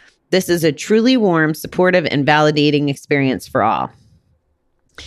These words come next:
And additionally, they suggest that you take on leadership roles such as chairing an R C A meeting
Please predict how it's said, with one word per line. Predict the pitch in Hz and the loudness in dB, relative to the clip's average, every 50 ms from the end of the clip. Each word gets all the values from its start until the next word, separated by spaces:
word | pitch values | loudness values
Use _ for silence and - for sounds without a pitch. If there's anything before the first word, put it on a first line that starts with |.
| - - - - - - - - | -20 -20 -20 -20 -20 -16 -6 -2
And | 170 180 | 0 2
additionally, | 175 170 180 202 190 - - 180 175 170 170 170 | 2 2 2 2 0 0 0 0 0 2 2 2
they | 156 151 151 | 4 2 2
suggest | 151 - 170 156 143 165 143 143 147 - - | 0 -2 -4 -2 0 0 0 0 0 0 0
that | 143 110 92 | 0 0 0
you | 117 | -2
take | - - 135 123 - | -2 -2 -4 0 0
on | 135 131 135 135 | 0 2 2 2
leadership | 143 143 123 123 127 - - 139 131 - | 2 2 0 0 -2 -2 -2 -6 -4 -2
roles | 131 120 117 117 117 - - | 0 0 2 0 0 -2 -2
such | 139 123 - - | -4 -4 -2 -2
as | 127 120 113 - - - | -2 -2 -2 -4 -10 -12
chairing | - - 160 147 139 139 139 135 127 | -6 -2 -2 0 0 0 0 0 0
an | 127 | 0
R | 131 131 127 | 0 0 -2
C | 131 - 139 135 131 | -2 -2 0 0 2
A | 123 | 2
meeting | 123 120 123 117 117 113 120 135 | 0 0 0 0 -2 -2 -4 -6